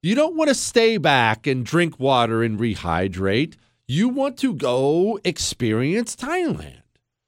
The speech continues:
Specifically, we wanted to experience the beer and the kickboxing.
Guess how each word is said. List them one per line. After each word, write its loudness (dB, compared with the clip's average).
Specifically, -2
we 0
wanted 2
to -4
experience -2
the -4
beer 0
and 2
the 0
kickboxing. -4